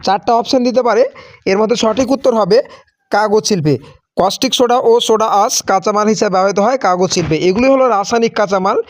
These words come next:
এছাড়াও তন্তুজ কাঁচামাল অনেকগুলো রয়েছে কাগজ শিল্পের, এগুলো কিন্তু, আহ, ক্রমশ পরে আলোচনা করতেই থাকবো। এরপরে দ্বিতীয় যেটা রয়েছে, ভারতের প্রথম পাটকল স্থাপিত হয় হুগলির রিসরায়।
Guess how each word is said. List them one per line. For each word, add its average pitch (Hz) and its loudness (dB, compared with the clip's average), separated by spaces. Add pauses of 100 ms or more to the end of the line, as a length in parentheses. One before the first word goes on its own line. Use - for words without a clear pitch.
(240)
এছাড়াও 214 0
তন্তুজ 233 -2
কাঁচামাল 220 0
অনেকগুলো 208 0
রয়েছে 202 2
কাগজ 180 -2
শিল্পের, 202 2
এগুলো 185 2
কিন্তু, 202 0 (440)
আহ, 170 2
ক্রমশ 226 0
পরে 202 0
আলোচনা 196 0
করতেই 185 -2
থাকবো। 185 0 (440)
এরপরে 233 2
দ্বিতীয় 240 0
যেটা 262 2
রয়েছে, 254 2
ভারতের 233 0
প্রথম 247 0
পাটকল 220 0
স্থাপিত 247 0
হয় 233 2
হুগলির 226 0
রিসরায়। 196 0